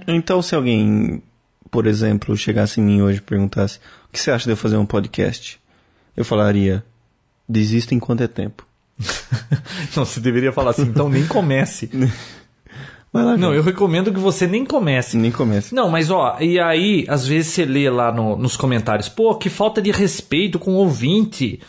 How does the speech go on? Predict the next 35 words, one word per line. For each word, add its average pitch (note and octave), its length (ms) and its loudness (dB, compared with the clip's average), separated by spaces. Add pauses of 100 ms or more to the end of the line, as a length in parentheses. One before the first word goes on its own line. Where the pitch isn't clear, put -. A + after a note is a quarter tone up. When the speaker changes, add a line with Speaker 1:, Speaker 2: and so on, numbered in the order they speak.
(300)
Speaker 2:
É, D3 300 0 (320)
é, D#3+ 320 0
eu C4+ 160 2
não A#3 100 2
vou G3 140 0
ouvir E3 240 2
mais D#3+ 220 2
esse D3+ 160 -2
podcast, C#3+ 600 -2
eu G#3 80 2
vou G#3+ 120 0
embora." D3 420 2
Eles F#3 120 0
sempre C#4 300 0
falam F#3 280 0
que D#3 100 0
vão D3+ 180 2
embora, C3+ 380 2
então, G#3+ 320 -2
e, E3+ 300 -6
e F#3+ 80 2
o F#3+ 60 4
mesmo A3+ 220 0
cara G#3+ 220 -2
volta D3 380 0
e - 20 -2
reclama, E3 480 0
reclama, D#3 400 0
reclama. D#3+ 400 0 (400)
Não G3+ 320 2
há G3 140 2
o G3 100 -2
que G3+ 220 -4
se - 200 -2
faça, - 600 -4